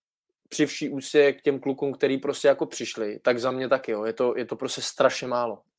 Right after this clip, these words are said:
Strašně málo. Eh,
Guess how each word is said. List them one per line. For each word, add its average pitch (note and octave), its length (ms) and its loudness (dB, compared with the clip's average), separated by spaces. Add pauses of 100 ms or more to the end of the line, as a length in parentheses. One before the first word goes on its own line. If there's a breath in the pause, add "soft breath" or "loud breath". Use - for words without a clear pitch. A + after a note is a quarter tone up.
(200)
Strašně - 440 0
málo. C3+ 540 4 (600 soft breath)
Eh, A#2+ 880 4